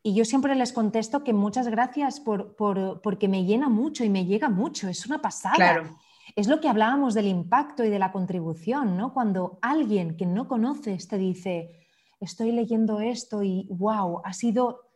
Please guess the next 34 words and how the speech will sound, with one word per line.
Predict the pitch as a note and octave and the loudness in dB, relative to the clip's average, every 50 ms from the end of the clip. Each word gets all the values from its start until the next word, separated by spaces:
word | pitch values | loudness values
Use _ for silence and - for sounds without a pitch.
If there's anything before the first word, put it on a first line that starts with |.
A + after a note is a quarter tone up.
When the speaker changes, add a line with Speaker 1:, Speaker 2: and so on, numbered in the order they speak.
| _ - | _ -4
Speaker 1:
¿no? | G3 G3 A3+ C4+ | 0 2 2 2
Y | C4+ F#3+ | 2 2
tú | A#3+ A3+ | 2 2
di-, | B3+ C#4 C4 | 4 4 4
eres | B3 G#3+ B3 C4 C4 | 2 2 0 0 -2
como, | - - B3 A#3+ A3+ G3+ - - - - _ _ _ _ _ _ _ _ _ _ _ | 0 2 4 4 4 4 2 -2 -16 -20 _ _ _ _ _ _ _ _ _ _ _
"Guau, | - G3 A3+ B3 C4+ C#4+ C4+ B3 G#3+ | -4 0 2 6 6 8 8 8 6
muchas | G3 G#3 A3+ A#3 A3+ D4 C#4+ B3+ | 6 4 4 4 6 4 4 6
gracias | B3 B3+ C4 C4 D4+ D4 D4 | 6 6 6 6 6 0 2
por | D4 D4 B3+ | 2 2 6
darle | A#3 A#3 A3+ A3+ B3+ C4+ | 8 8 8 8 8 8
valor", | C4+ A#3+ A3+ A#3 B3+ C#4+ D4 C#4+ B3 A#3 | 8 8 8 10 10 10 10 8 8 4
¿no? | A#3 A#3+ B3 C4+ D4+ | 4 6 8 8 10
A, | D4+ C4 A#3+ A3 | 10 10 8 8
Speaker 2:
Sí, | - G#3+ | 8 8
Speaker 1:
a, | G#3 C4 B3+ B3 A#3+ A#3 A3+ - - | 10 10 10 8 8 6 2 0 -2
Speaker 2:
sí. | - - F#3+ | 2 4 6
Speaker 1:
a, | F#3 A3+ A3 A3 A3 A3 G#3+ G#3+ G#3 - - - - - - - - | 8 8 8 6 4 4 4 2 0 -4 -10 -20 -20 -20 -20 -12 -4
a | - A3 | 0 2
mi | A3 G#3+ A3 | 4 4 4
trabajo | A3 A3+ G#3 F#3+ F#3+ G#3 A3+ B3 A#3+ - B3 A#3 A3+ A3 | 4 6 6 6 8 8 6 4 2 2 0 0 2 2
y, | G#3+ G3+ G3 F#3+ F#3+ F#3 F#3 F#3 F#3 F#3+ F#3+ - | 2 2 2 0 0 0 0 -2 -4 -6 -6 -4
y | G3+ F#3+ F#3 F#3 F#3 | -2 -2 0 0 0
a | F3+ | -2
lo | F3+ F#3+ F#3 | -2 -4 -4
que | F#3 F#3+ E3+ | -4 -4 -4
hago. | E3 E3+ A3 A3+ A3 G#3 F#3 | -4 -2 -2 -2 -2 -4 -4
Es | F#3 F#3 F#3 - | -6 -6 -4 0
muy | G3+ G#3 | 0 0
potente, | G3+ G3+ F#3+ F3+ - E3+ E3+ E3+ E3 E3+ E3 D#3+ E3 - - | 0 0 -4 -4 -4 -8 -8 -8 -10 -10 -12 -12 -14 -14 -14
es | - F3 - | -12 -6 -6
muy | F3+ F3 E3+ | -6 -6 -4
potente. | F3 F3+ F3 E3+ D#3+ D#3+ D#3+ F3 E3 D#3+ - _ _ _ _ _ _ _ _ _ _ _ - | -6 -8 -8 -6 -8 -8 -8 -10 -14 -16 -20 _ _ _ _ _ _ _ _ _ _ _ -8
Speaker 2:
Claro. | - - F#3 E3+ D#3 D3+ D#3+ D#3 | 0 2 4 4 4 0 -2 -8